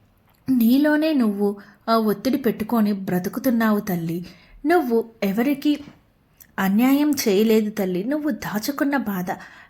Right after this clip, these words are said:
పేరుకుపోయి కన్నీళ్ల రూపంలో బయటకు వస్తుంది. కన్నీళ్లు ఆగకపోతున్నాయి అంటే నువ్వు బలహీనమై పోలేదు తల్లి, నువ్వు లోపల భారాన్ని విడుదల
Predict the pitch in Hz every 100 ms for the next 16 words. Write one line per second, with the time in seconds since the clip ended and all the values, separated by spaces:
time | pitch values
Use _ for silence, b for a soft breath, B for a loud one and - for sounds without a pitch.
0 | _ 220 233 262 294 277 202 202 202 214
1 | 247 339 370 330 262 226 214 226 202 185
2 | 185 226 233 202 196 196 180 185 - 247
3 | 262 339 381 370 208 196 214 247 277 -
4 | - - - - 262 240 247 247 - 214
5 | 208 208 214 226 - 180 180 180 180 254
6 | 285 247 180 180 180 247 254 262 262 262
7 | - 196 196 202 214 214 180 180 220 294
8 | 285 233 175 175 214 285 247 160 165 170
9 | 202 196 196 214 B B B 180 202 226
10 | 285